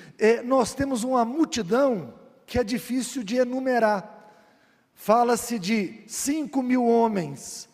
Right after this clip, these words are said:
não se contavam mulheres e crianças. Então, é difícil de saber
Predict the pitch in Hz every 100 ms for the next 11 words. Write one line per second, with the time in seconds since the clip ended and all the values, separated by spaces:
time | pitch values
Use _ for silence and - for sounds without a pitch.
0 | _ _ _ - 160 196 - - 214 196
1 | 190 190 190 202 208 185 208 220 233 170
2 | - 226 208 208 226 - 160 151 190 240
3 | 233 226 - 220 214 226 - 262 262 -
4 | 240 214 196 226 214 -